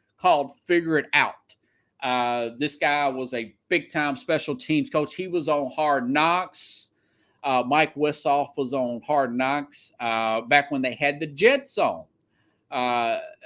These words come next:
and he's talking about, you know, trying to help the guys through life and helping them make the team. He's got a really great book, funny good book, very principled guy,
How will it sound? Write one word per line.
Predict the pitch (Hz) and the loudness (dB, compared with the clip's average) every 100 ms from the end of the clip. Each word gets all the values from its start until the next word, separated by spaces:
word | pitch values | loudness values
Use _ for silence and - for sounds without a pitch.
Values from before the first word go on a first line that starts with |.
| 90 _ | -20 _
and | 143 143 143 143 | 2 4 4 2
he's | 139 156 | 0 -4
talking | - 165 165 | 2 2 2
about, | 160 147 147 143 175 | -2 2 2 0 -2
you | 160 | 0
know, | 131 117 120 | 2 2 -2
trying | - 139 | -2 -2
to | 127 | 0
help | 151 - | -2 -2
the | 143 | 2
guys | 139 127 | 4 4
through | - 147 123 | 0 -4 0
life | 147 170 170 160 - _ _ _ | 4 6 4 2 -8 _ _ _
and | 123 120 | -10 -2
helping | 143 127 | -2 -2
them | 120 | -2
make | 120 107 | -2 -4
the | 110 - | -10 -18
team. | - 180 180 175 170 160 _ _ - | -12 -6 -6 -6 -8 -12 _ _ -4
He's | 202 | 0
got | 175 147 | 4 6
a | 113 | 4
really | 117 156 170 | 2 2 2
great | 147 151 147 127 | 2 4 4 4
book, | 143 131 - | 0 -2 -6
funny | - 175 170 | -8 -4 -4
good | 143 143 135 - 123 | -2 0 -2 -6 0
book, | 151 143 _ _ _ _ _ | 0 0 _ _ _ _ _
very | 165 165 156 139 | 2 2 2 0
principled | - - 175 165 165 156 151 139 | -8 -6 -4 -4 -4 -4 -4 2
guy, | 147 147 143 | 4 4 2